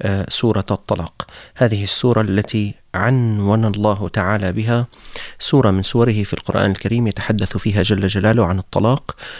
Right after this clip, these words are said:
والسورة تحكي أمرين اثنين، تحكي أمرا في العلاقات الزوجية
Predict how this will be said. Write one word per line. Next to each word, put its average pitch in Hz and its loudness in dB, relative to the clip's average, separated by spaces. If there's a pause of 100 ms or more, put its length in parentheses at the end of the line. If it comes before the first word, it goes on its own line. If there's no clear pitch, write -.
(180)
والسورة 127 2 (220)
تحكي - -2
أمرين 104 2
اثنين، 87 -2 (460)
تحكي - -2
أمرا 107 2
في - -4
العلاقات 98 -2
الزوجية 92 -2